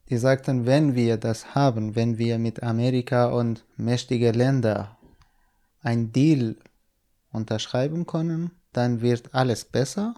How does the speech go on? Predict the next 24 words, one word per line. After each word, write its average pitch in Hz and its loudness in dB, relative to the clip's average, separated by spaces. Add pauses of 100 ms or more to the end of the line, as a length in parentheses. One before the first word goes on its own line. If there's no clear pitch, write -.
(100)
dann 113 0
die 110 0
Sanktionen 110 -4 (140)
gehen 107 0
weg 170 -4 (340)
und 107 -4 (120)
ausländische 117 2 (120)
Investoren 147 2
kommen, 165 0 (180)
wir 120 0
können 117 2
Öl 175 8
verkaufen, 156 4
wir 123 2
können 110 -2
das 156 2
machen 143 -2
und 123 -4
dies 151 -8
machen. 165 -6 (320)
Und 135 2
immer 208 2
unter 202 4
Bevölkerung 185 0